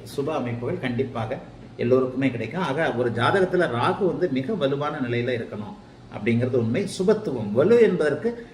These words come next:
நீங்க சுபத்துவம் என்கின்ற ஒரு அர்த்தத்தை எடுத்துக்கொள்ள வேண்டும் அப்படிங்கிறது தான் உண்மை. சரி, அப்ப உங்களுடைய கட்டுரை மற்றும் வீடியோவில் ராகு என்று பார்த்தாலே படிக்கிறேன், கேட்கிறேன். ஆனாலும் வெகு நாட்களாக ஒரு சந்தேகம். இன்று கேட்டே விட வேண்டும் என்று முடிவோடு கேட்கிறேன்.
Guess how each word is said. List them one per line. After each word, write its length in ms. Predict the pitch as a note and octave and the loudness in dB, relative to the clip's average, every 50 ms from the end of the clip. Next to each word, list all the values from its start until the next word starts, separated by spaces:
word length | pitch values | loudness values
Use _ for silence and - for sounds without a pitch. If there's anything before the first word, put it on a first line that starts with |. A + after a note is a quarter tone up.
| - - C3+ | -10 -8 -4
நீங்க 220 | D#3 E3 E3 D3+ - - | -2 0 0 0 0 0
சுபத்துவம் 500 | F3+ E3+ A3 G#3+ A3 - F#3+ F#3 F3+ F3 | 4 4 4 4 6 6 8 8 8 6
என்கின்ற 440 | C#3 C3+ B2+ B2+ A#2+ C3 C3+ - A3+ | 4 2 0 2 2 0 0 0 2
ஒரு 180 | A#3 E3 C3+ B2 | 2 2 2 2
அர்த்தத்தை 500 | A#2+ A#2 A#2 - C#3+ C3 - - B2+ A2+ | 2 0 0 -2 -4 -4 0 0 2 2
எடுத்துக்கொள்ள 480 | G#2+ G#2+ A2 - A2 A2+ A2 G#2 G#2 | 2 0 -4 -6 -6 -6 -4 -4 -4
வேண்டும் 300 | G2 F#2+ F#2 - G#2+ F#2 - - - | -4 -4 -4 -6 -6 -8 -8 -10 -10
அப்படிங்கிறது 340 | G2+ G2+ G#2 G2+ G2+ G2 F#2+ | -6 -4 -4 -2 -2 -2 -2
தான் 160 | A#2+ A#2 G#2+ | -2 -2 0
உண்மை. 300 | G#2+ A2 A#2+ B2 A#2 A#2 - - - - - - - - - | 0 2 2 2 0 -2 -4 -8 -12 -16 -18 -20 -20 -20 -18
சரி, 300 | - - F#3+ F#3 D#3 B2 - - - - - - - - - | 2 4 6 6 6 4 0 -4 -12 -16 -18 -20 -16 -4 -2
அப்ப 460 | C#3 D3 - G3 D#3+ C#3+ D3 E3+ E3+ - - - - - - - - - - | 0 2 4 6 6 6 4 0 -2 -6 -10 -16 -18 -20 -20 -20 -20 -8 -2
உங்களுடைய 380 | D#3+ F3 F#3 F#3+ F#3+ F#3 F3+ | 4 8 10 10 10 8 6
கட்டுரை 300 | F3 F3+ F3 G#3+ A#3+ A#3 | 4 2 2 4 4 4
மற்றும் 260 | G#3+ G#3+ F3+ G3 G3 F3+ | 4 2 2 4 4 6
வீடியோவில் 460 | G3+ G3 G3+ G3+ G3+ G#3 G3+ F3+ F3 | 6 8 8 8 8 8 6 6 6
ராகு 300 | F3 F#3 A3 A3 B3 B3 | 8 6 6 6 6 6
என்று 220 | A3 G3+ G3 F#3+ | 6 6 6 4
பார்த்தாலே 480 | - E3+ F3 E3+ E3+ - F3+ F3+ F#3 F#3+ | 4 4 2 2 4 4 4 6 6 6
படிக்கிறேன், 640 | F#3+ E3 D3+ D#3+ E3+ - - F3 F3 F#3 F3+ E3+ - | 4 4 2 2 2 2 4 6 6 6 6 4 2
கேட்கிறேன். 560 | - D3 C#3+ - - C#3+ A#2 A2+ G#2 A2+ - - | 0 0 0 0 0 0 2 2 0 -2 -2 4
ஆனாலும் 500 | A#2+ C3 F3 G3+ G#3+ G#3+ G#3+ A3+ G3+ D#3 | 6 8 8 8 8 6 4 4 2 2
வெகு 180 | D#3 D#3+ G3+ | 2 2 2
நாட்களாக 460 | G3 F#3+ F#3 - - E3+ E3+ E3 E3+ | 0 0 -2 0 2 2 4 4 2
ஒரு 120 | E3+ C#3 A#2+ | 0 -2 -2
சந்தேகம். 500 | A2+ B2+ B2+ B2+ C3 B2 A2+ A2 - B2 | -2 -2 0 2 2 2 2 0 -2 0
இன்று 340 | C#3+ E3 F3+ D#3 D3 - - | 0 2 2 2 2 0 4
கேட்டே 500 | - F#3 G#3+ G#3+ - - G3+ G3+ G3+ F3+ | 4 4 4 4 4 4 6 6 8 6
விட 180 | E3 D#3 E3 E3 | 6 4 2 2
வேண்டும் 300 | E3+ E3+ E3 E3 D#3+ D3 | 2 2 0 -2 -2 -2
என்று 220 | C3+ C3+ B2 B2 | -2 0 0 0
முடிவோடு 480 | A#2 C3 C#3 E3 D#3+ D#3+ E3 D3+ D3 - | 2 2 4 4 4 4 2 0 0 0
கேட்கிறேன். 480 | - A#2 A2+ - - G#2+ G2+ F#2 - | 0 0 0 0 -2 -4 -4 -4 -6